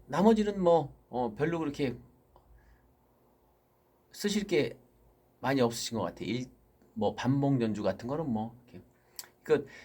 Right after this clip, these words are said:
어, 여러분들이 쓰시던 거는 쓰시던 건데, 그래서 저는 요 제일 중요한 게 어떤 거, 코러스를 보통 이렇게 넣을 때도 있지만은 약간 제가 멜로디를 많이 바꾼다, 오브리가토를 많이 넣는다 그러면 코러스를 보통 빼고요, 템포를 많이 조절하고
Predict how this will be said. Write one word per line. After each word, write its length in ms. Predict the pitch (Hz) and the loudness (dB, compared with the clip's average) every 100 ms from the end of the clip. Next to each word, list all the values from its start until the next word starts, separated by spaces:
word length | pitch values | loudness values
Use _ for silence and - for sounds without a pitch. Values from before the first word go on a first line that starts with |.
| - | 0
어, 160 | 123 | 4
여러분들이 400 | 117 160 190 175 | 6 6 4 2
쓰시던 380 | 165 220 208 226 | 0 -2 0 2
거는 160 | 185 160 | 2 0
쓰시던 320 | - - 190 | -2 -4 -2
건데, 220 | 165 151 | 0 -2
그래서 280 | 131 170 160 | 2 2 2
저는 420 | 139 156 156 143 - | 0 0 0 -2 -4
요 160 | 143 | -2
제일 240 | 139 143 139 | 0 0 0
중요한 300 | 131 147 139 | 2 2 2
게 80 | 123 | 0
어떤 240 | 107 113 | -2 -2
거, 160 | 104 98 | -2 2
코러스를 560 | 220 233 226 180 - - _ | 6 6 4 -2 -4 -10 _
보통 380 | 143 135 127 - - - - _ | -8 -4 -6 -6 -18 -20 -20 _
이렇게 240 | - 123 | -6 -4
넣을 260 | 101 143 160 | 0 0 2
때도 340 | 190 165 127 - | 2 2 -2 -4
있지만은 500 | 117 127 120 117 101 | -6 0 2 2 2
약간 320 | 131 151 139 | 2 4 2
제가 360 | 131 127 120 - - | 4 4 4 0 -10
멜로디를 420 | 101 131 160 147 | 0 2 2 4
많이 220 | 117 113 | 4 2
바꾼다, 520 | 113 - - 110 82 - | -2 -8 -6 -4 -4 -4
오브리가토를 560 | 120 127 - - 123 | -4 -2 -4 -4 -2
많이 220 | 101 107 113 | 0 2 2
넣는다 240 | 117 113 | 2 2
그러면 320 | 107 104 92 - - | 0 -2 -4 -8 -6
코러스를 400 | - 208 196 147 | 0 0 0 -4
보통 260 | 131 127 | -2 0
빼고요, 480 | 120 196 170 202 - - - - - - | 0 0 2 2 0 -6 -20 -20 -20 -16
템포를 380 | - 226 226 190 | 0 2 2 2
많이 220 | 127 104 | 2 0
조절하고 480 | 98 85 85 - - | -4 -10 -12 -14 -20